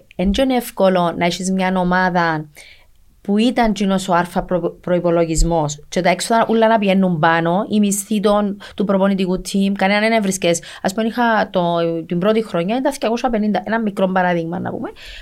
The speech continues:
ο, ο προπονητής τερματοφυλάκων. Τώρα, ε, γυρίζει κανένας να σε δει κάτω από πεντακόσια ευρώ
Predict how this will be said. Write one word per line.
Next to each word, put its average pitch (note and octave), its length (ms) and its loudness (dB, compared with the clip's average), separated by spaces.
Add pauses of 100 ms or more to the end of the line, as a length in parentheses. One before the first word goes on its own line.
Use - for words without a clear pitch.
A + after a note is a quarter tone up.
(100)
ο, G#3 120 0 (640)
ο F#3+ 100 0
προπονητής G3 380 -2
τερματοφυλάκων. G#3+ 920 -2
Τώρα, B3 340 0
ε, C4 60 0
γυρίζει C#4 400 -2
κανένας C#4 320 0
να C#4 100 -2
σε G3+ 140 -4
δει F3+ 200 -2
κάτω F3 240 0
από D#3+ 120 -4
πεντακόσια D#3 520 -6
ευρώ E3 300 -6